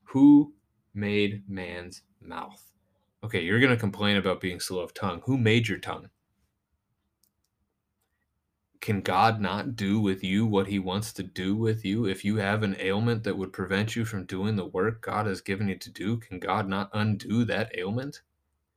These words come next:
Again, where's Moses' trust in this? And it's not in God.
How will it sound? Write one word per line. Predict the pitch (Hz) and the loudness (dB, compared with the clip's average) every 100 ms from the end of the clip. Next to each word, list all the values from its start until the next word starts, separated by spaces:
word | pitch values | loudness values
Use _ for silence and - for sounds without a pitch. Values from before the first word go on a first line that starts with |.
| _ _ _ _ _ - | _ _ _ _ _ -20
Again, | 110 98 90 _ _ _ _ _ _ _ | -6 -6 -6 _ _ _ _ _ _ _
where's | - 87 92 107 107 | -10 -2 0 0 0
Moses' | 98 98 95 - | 0 0 -2 -8
trust | - 104 104 - | -4 -4 -4 -8
in | 85 98 | -14 -14
this? | 95 - | -16 -16
And | 92 | -16
it's | - 92 | -16 -10
not | 98 135 120 | -8 -8 -6
in | 120 | -6
God. | 110 110 117 117 | -4 -4 -6 -10